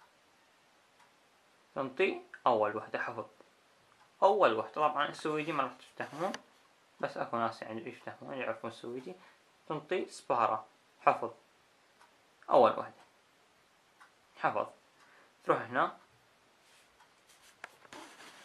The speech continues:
تروحون هنا وتروح على سبارة الحفظ، الشي بالعربي.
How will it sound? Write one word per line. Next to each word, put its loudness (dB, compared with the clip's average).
تروحون -6
هنا -4
وتروح 2
على 2
سبارة 2
الحفظ، -4
الشي -10
بالعربي. -6